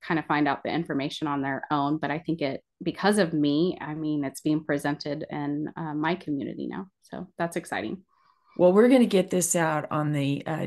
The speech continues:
Speaker 2: Deep Sea Journey, uh, private Facebook group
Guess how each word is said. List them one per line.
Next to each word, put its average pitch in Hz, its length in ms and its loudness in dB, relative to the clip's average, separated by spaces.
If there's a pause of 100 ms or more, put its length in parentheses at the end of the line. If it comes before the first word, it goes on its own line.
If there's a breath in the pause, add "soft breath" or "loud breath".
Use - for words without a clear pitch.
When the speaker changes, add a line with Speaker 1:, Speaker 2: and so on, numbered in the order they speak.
Speaker 2:
Deep 180 220 4
Sea 180 240 2
Journey, 151 760 0
uh, 139 180 -6 (260)
private 196 340 4
Facebook 175 580 2
group 147 420 -2